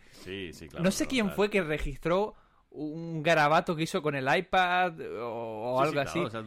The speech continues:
Speaker 2: que era
Speaker 1: tú, es que,
Speaker 2: famoso, y dijo,
Speaker 1: es que tú
Speaker 2: "Venga".
Speaker 1: puedes registrar lo que quieras, claro. Es que, es que, de hecho, yo, yo al final no lo hicimos, pero yo iba a registrar la foto de unas torrijas que hicimos, ¿sabes? Es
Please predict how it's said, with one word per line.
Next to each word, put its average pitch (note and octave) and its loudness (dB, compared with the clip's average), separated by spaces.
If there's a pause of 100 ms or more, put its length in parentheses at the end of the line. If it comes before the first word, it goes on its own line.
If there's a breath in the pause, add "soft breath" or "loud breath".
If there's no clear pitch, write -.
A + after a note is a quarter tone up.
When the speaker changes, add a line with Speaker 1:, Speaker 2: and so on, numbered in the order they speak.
(120)
Speaker 2:
que D3+ -2
era E3+ 6
Speaker 1:
tú, D#3+ 0
es - -
que, - -16
Speaker 2:
famoso, E3+ 0
y C3+ -4
dijo, C3+ 0
Speaker 1:
es - -
que - -2
tú C3+ 0
Speaker 2:
"Venga". B2+ 2
Speaker 1:
puedes C#3+ -2
registrar C3 -8
lo G2+ -4
que F2 -6
quieras, B2+ -8
claro. B2 -14
Es E2 -18
que, F2 -14
es E2+ -20
que, G#2 -12 (240 soft breath)
de G2+ -8
hecho, C#3 -4
yo, C3 -6
yo A#2+ -2
al B2 -2
final B2 -6
no C#3 -4
lo C3 -2
hicimos, C#3 -8
pero C#3+ -6
yo G#2+ -6
iba A#2+ -2
a C3+ -2
registrar C3+ -12
la B2+ -6
foto A#2+ -8
de G#2+ -8
unas G#2 -10
torrijas F#2 -14
que E2 -18
hicimos, C3 -12 (160)
¿sabes? G#2 -6
Es G2+ -8